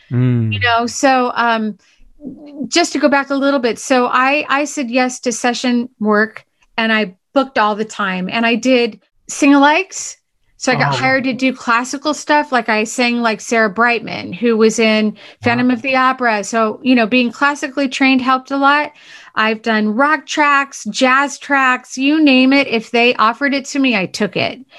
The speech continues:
Speaker 1: Right.
Speaker 2: And that really gave me a level of comfort. First of all, being in front of the mic, really learning how to use that, how to use that as a singer, how to use that live. You know, that led me to thinking, "You know what?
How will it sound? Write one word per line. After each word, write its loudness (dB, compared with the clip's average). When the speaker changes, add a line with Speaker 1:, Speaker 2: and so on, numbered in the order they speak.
Speaker 1:
Right. -2
Speaker 2:
And 6
that 4
really 0
gave 2
me 4
a 0
level 0
of -2
comfort. -4
First -2
of 2
all, 4
being 0
in 2
front 2
of -2
the 0
mic, 0
really 2
learning 4
how 0
to 0
use -2
that, 0
how -6
to -2
use -4
that 0
as -4
a -4
singer, -2
how -2
to -4
use -4
that -4
live. 0
You -2
know, 4
that 0
led 0
me 0
to 2
thinking, 0
"You 4
know 4
what? 2